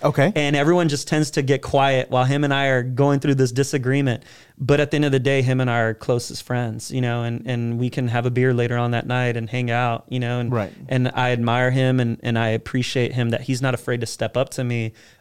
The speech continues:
Speaker 2: um, because we're just, at the end of the day, we're both passionate and we have the same goal, is we wanna see this brokerage grow and we wanna see it grow the right way. And so as I can separate our differences, I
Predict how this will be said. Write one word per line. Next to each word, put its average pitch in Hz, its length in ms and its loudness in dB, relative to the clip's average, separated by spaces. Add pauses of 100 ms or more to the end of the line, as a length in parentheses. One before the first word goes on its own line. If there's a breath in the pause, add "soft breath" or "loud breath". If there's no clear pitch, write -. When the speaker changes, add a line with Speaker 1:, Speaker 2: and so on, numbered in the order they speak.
Speaker 2:
um, 117 460 2
because 120 280 -2
we're 127 80 0
just, 127 280 -6 (280 loud breath)
at 156 120 0
the 196 40 0
end 220 100 2
of 220 60 2
the 170 60 0
day, 151 160 2
we're 139 140 4
both 139 260 2
passionate 160 680 -4
and 127 100 -2
we 131 80 0
have 131 120 -2
the 120 60 -6
same 131 320 -2
goal, 117 380 0 (320 soft breath)
is 117 100 -4
we 135 80 2
wanna 139 180 2
see 143 160 -2
this 123 140 0
brokerage 127 420 0
grow 127 320 4
and 131 140 -2
we 123 60 2
wanna 135 180 0
see 139 140 -4
it 127 80 0
grow 123 180 0
the 117 120 -2
right 113 300 -2
way. 120 320 -4 (520)
And 127 120 0
so 131 500 2 (420 loud breath)
as 156 240 0
I 165 120 0
can 156 200 -2
separate 147 560 2
our 123 60 2
differences, 156 600 -2
I 120 80 0